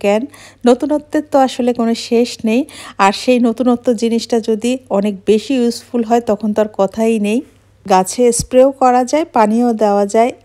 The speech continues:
একই ক্যানে দুইটা অপশন। আর ক্যানটা দেখতে এত সুন্দর, লাইক একটা পাখি। শীতপ্রধান দেশে যারা আমরা আছি, গার্ডেনিং করতে পছন্দ করি, দেশীয় সবজি লাগাতে যারা পছন্দ করি, already প্রিপারেশন নিয়ে ফেলেছি, কারণ এখন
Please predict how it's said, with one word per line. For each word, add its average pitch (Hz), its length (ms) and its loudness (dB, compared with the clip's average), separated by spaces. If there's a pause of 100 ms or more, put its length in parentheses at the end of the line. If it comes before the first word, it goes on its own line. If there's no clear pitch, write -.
(100)
একই 226 300 -6
ক্যানে 226 220 0 (120)
দুইটা 226 260 -2 (120)
অপশন। 240 360 -6 (480)
আর 190 80 -2 (180)
ক্যানটা 214 360 -2 (160)
দেখতে 208 280 -2 (220)
এত - 140 -8 (200)
সুন্দর, 240 360 0 (140)
লাইক 202 200 0 (100)
একটা - 160 -8 (160)
পাখি। 175 380 -6 (200)
শীতপ্রধান 262 540 2 (100)
দেশে 269 180 0 (100)
যারা 220 260 4
আমরা 214 200 0 (140)
আছি, - 180 -6 (180)
গার্ডেনিং 208 400 4 (100)
করতে 226 200 -4 (120)
পছন্দ 214 380 0 (180)
করি, 220 200 0 (160)
দেশীয় 214 280 2 (120)
সবজি 220 320 2 (100)
লাগাতে 202 300 2 (100)
যারা 202 160 0 (100)
পছন্দ 208 360 -2 (180)
করি, 240 200 2 (460)
already 202 420 2
প্রিপারেশন 220 500 0 (100)
নিয়ে 220 240 2
ফেলেছি, 196 460 0 (460)
কারণ 202 180 0 (120)
এখন 233 180 0